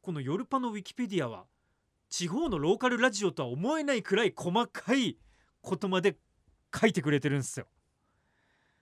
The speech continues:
書いてほしくないミスまで書いてくれてるんですよ。<laughs> それぐらいしっかりやってくれてるので、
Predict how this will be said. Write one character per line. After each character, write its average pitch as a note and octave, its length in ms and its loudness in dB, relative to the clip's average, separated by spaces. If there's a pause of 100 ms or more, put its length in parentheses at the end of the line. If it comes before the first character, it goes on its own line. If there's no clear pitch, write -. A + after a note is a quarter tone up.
(280)
書 E4 120 4
い F4 100 6
て - 80 0
ほ D4 140 4
し - 100 4
く A#3 120 -2
な G#3+ 100 4
い - 60 0
ミ A3 140 0
ス D#4+ 120 0
ま C#4+ 80 8
で F#3+ 100 4
書 G#3+ 100 6
い G3 60 6
て C#3+ 60 -6
く F3+ 80 6
れ F3 80 4
て - 80 -6
る A#3 80 6
ん A#3+ 40 6
で F3+ 40 4
す - 180 0
よ。 - 180 8 (360)
<laughs> - 100 -8 (2250)
そ A#3 240 -4
れ C4 140 0
ぐ B3 220 -6
ら C#4 140 4
い C#4+ 120 2
し - 160 -2
っ - 40 -20
か C#4 120 8
り F#3+ 220 4
や D#3+ 100 4
っ D3+ 40 -2
て F3+ 100 -6
く D#3+ 80 -2
れ E3 80 2
て F3+ 100 0
る F3+ 100 2
の D3 120 -4
で、 B2+ 340 -2